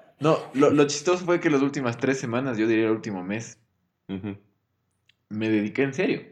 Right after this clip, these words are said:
Speaker 2: Claro.
Speaker 1: Pero no sé por qué. O sea, no es como que iba súper, súper motivado. Tal vez fue ese miedo, no sé, qué sentí. Porque yo veía que todos mis amigos tenían ya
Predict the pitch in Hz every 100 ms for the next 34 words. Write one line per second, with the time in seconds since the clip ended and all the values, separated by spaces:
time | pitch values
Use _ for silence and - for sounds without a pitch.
0 | _ 87 87 180 90 135 131 143 151 170
1 | 117 - 147 - - 101 120 127 135 139
2 | 120 - 110 117 110 - - - 139 123
3 | 113 117 117 98 90 92 98 82 107 123
4 | 123 127 131 123 101 98 123 151 104 -
5 | - 107 107 127 127 104 92 135 - _
6 | _ _ _ _ _ _ - 110 113 107
7 | 104 107 117 123 120 120 - 120 117 90
8 | 87 110 110 85 92 104 95 101 95